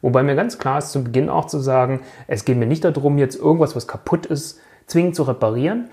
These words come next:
Da, wo klar ist, dass die Liebe nicht mehr da ist, heißt es auch konsequent zu sein und sich zu trennen. Ich möchte aber über die anderen Fälle sprechen,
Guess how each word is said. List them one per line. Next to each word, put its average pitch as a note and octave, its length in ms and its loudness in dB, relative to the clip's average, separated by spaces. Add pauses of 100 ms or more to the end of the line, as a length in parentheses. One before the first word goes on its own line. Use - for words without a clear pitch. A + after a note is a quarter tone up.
(200)
Da, D3+ 200 4
wo E3 80 6
klar E3 300 2
ist, F3+ 100 -2
dass E3 140 -6
die E3 80 -2
Liebe D3+ 240 2
nicht D3 140 -4
mehr C#3+ 120 -2
da C3 240 2
ist, B2+ 160 -4 (260)
heißt A#2+ 180 -4
es C3+ 100 -6
auch A#2+ 140 -6
konsequent A2+ 520 -2
zu A#2 120 -4
sein G#2 300 -4 (100)
und A2 120 -6
sich G#2+ 160 -6
zu C3 80 -2
trennen. G2+ 320 -6
Ich C3+ 160 -4
möchte F3+ 240 2
aber F#3 100 4
über D#3+ 100 4
die D#3 100 4
anderen A3 260 2
Fälle B2+ 240 0
sprechen, B2+ 520 -2